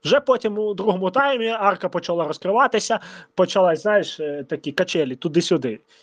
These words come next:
І по-, і вдалося другий забити. Тому ось ще з того моменту я знаю, що фанати Арки дуже-дуже злі були, що ось наче екстракласа була так близько-близько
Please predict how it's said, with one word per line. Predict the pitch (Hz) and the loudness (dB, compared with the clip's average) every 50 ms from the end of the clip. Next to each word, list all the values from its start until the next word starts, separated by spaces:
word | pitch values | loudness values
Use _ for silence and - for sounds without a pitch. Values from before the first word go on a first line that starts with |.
| _ _ - | _ _ -8
І | 170 175 208 254 247 | -4 -2 0 0 2
по-, | 240 226 226 208 | 4 4 2 2
і | - 202 190 196 190 | 0 -4 -8 -6 -6
вдалося | 170 165 208 196 196 226 226 - - 180 | -2 0 0 0 0 -2 -4 -6 -6 -6
другий | 165 170 156 147 143 | -4 -4 -4 -4 -6
забити. | 131 135 139 127 127 123 110 - 101 - - - - - - - - _ | -6 -6 -6 -8 -8 -10 -12 -14 -16 -18 -20 -20 -20 -20 -20 -20 -10 _
Тому | - 175 170 190 240 254 254 247 247 254 247 | 0 2 2 4 6 6 6 4 4 4 4
ось | 233 233 - - - - _ - | 2 2 2 -2 -8 -12 _ -8
ще | - - - 240 220 | -6 -2 0 0 0
з | - - - | 0 0 2
того | 240 247 202 190 190 | 2 4 4 2 0
моменту | 170 170 156 170 196 226 254 226 - - 139 | -2 -4 -4 -2 -2 -2 -2 -4 -4 -4 -2
я | 131 135 143 147 | 0 0 0 -2
знаю, | 131 127 156 165 180 185 170 156 - | -2 0 2 2 4 4 2 0 -2
що | - - 151 139 | -4 -8 -8 -6
фанати | - - 151 147 160 156 143 - - 143 | -2 0 0 0 0 -2 -4 -4 -2 0
Арки | 156 180 190 175 - 160 143 - - - - - _ | 2 2 0 0 -2 -4 -4 -4 -6 -12 -20 -20 _
дуже-дуже | 143 165 185 175 156 156 143 180 175 156 151 | 2 4 4 4 2 0 2 2 2 2 0
злі | 151 151 139 123 143 160 170 202 196 | -4 -6 -8 -8 -6 -2 0 0 0
були, | 143 160 165 165 185 214 226 208 180 | 2 4 6 6 6 6 4 2 -2
що | - - - 127 139 151 | -4 -6 -4 0 2 4
ось | 165 160 - - - - - 156 131 - | 2 2 2 -4 -14 -18 -18 -14 -8 -2
наче | 175 180 214 220 208 - - - | 2 2 2 2 0 -4 -8 -6
екстракласа | - 214 - - - 220 175 - 202 220 220 214 - - - - 170 | -4 -4 -4 -6 -8 -8 -8 -4 -4 -2 -4 -4 -6 -6 -6 -6 -2
була | 160 190 196 196 185 | 0 0 0 0 0
так | - 208 190 160 | 0 -2 -2 -2
близько-близько | 135 135 151 180 208 202 - - - 190 170 196 208 233 254 240 - - - 147 120 104 | 0 4 4 4 4 4 2 0 0 2 2 2 2 4 4 2 2 0 -4 -6 -6 -6